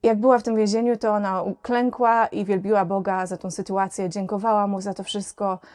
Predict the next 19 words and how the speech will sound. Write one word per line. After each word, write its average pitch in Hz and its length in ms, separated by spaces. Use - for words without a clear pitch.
I 214 380
moja 226 220
mama 240 200
za 214 100
każdym 247 340
razem 202 200
mi 196 60
przypomniała, 190 680
że 185 400
jak 208 220
jest, 240 180
jakiejkolwiek 233 580
jesteś 220 260
sytuacji, 202 560
jak 190 200
jesteś 214 380
na 220 120
tym 208 320
łóżku, 196 400